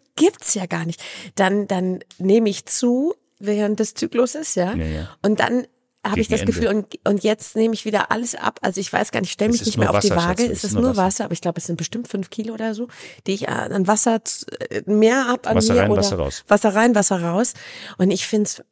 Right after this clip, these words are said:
Speaker 1: ganz schrecklich manchmal. Und ich denk mir, ich möchte bitte aus meinem eigenen Körper ausziehen. Das ist ja fürchterlich.
Speaker 2: Ja, ich
Speaker 1: So
Speaker 2: kann's
Speaker 1: fühlt
Speaker 2: voll
Speaker 1: sich's,
Speaker 2: verstehen.
Speaker 1: so fühlt sich's an. Und vor allem, dass man sich emotional auch nicht mehr ganz so im Griff hat.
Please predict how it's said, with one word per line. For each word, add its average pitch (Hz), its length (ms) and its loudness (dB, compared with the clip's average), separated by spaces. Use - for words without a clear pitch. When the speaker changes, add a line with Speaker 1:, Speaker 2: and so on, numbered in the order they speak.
Speaker 1:
ganz 233 260 0
schrecklich 214 460 -4
manchmal. 175 320 -8
Und 180 60 -6
ich 175 100 -6
denk 196 180 -4
mir, 185 100 -8
ich - 260 -16
möchte 190 240 0
bitte - 180 -6
aus - 140 -2
meinem 175 180 -2
eigenen 180 300 -2
Körper - 340 -6
ausziehen. 165 440 -4
Das 165 120 -6
ist - 160 -2
ja 170 80 -4
fürchterlich. - 800 -2
Speaker 2:
Ja, 160 120 -20
ich - 40 -12
Speaker 1:
So - 80 -4
Speaker 2:
kann's - 140 -4
Speaker 1:
fühlt 202 100 0
Speaker 2:
voll 90 60 -2
Speaker 1:
sich's, - 140 -6
Speaker 2:
verstehen. - 260 -8
Speaker 1:
so - 140 -12
fühlt 202 260 -2
sich's 196 220 -4
an. 170 180 -2
Und 175 80 0
vor - 160 0
allem, 208 160 2
dass 202 160 -2
man 190 100 2
sich 180 200 -2
emotional 190 500 0
auch 151 140 -6
nicht 175 180 -2
mehr 175 100 -2
ganz 160 220 -4
so - 80 -6
im 170 80 -8
Griff 160 300 -10
hat. 175 100 -10